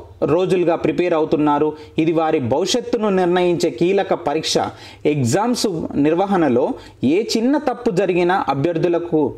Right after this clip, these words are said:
నష్టమే. ప్రిలిమ్స్‌లో టీఎస్పీఎస్సీ ని-, ఆ, నిర్లక్ష్యం కొట్టొచ్చినట్లు కనిపిస్తుంది. ఎంతమంది పరీక్షకు హాజరయ్యారనే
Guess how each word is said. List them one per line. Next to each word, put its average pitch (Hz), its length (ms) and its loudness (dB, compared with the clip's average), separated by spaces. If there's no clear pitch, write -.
నష్టమే. 131 600 0
ప్రిలిమ్స్‌లో 196 720 0
టీఎస్పీఎస్సీ 208 680 0
ని-, 175 160 2
ఆ, 160 200 2
నిర్లక్ష్యం 165 680 0
కొట్టొచ్చినట్లు 190 760 -2
కనిపిస్తుంది. 156 680 0
ఎంతమంది 175 760 0
పరీక్షకు 170 520 0
హాజరయ్యారనే 156 920 2